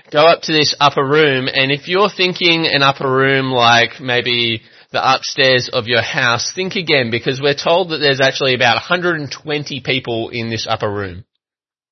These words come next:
So that's a big room. It's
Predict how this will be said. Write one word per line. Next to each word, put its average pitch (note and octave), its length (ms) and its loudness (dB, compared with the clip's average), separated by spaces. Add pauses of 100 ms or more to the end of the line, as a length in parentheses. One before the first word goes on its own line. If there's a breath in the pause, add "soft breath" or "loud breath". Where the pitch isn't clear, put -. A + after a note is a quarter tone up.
(420)
So - 140 0
that's E3+ 180 4
a B2 200 -4
big D#3+ 340 2
room. A2 560 -4 (1600)
It's - 180 -14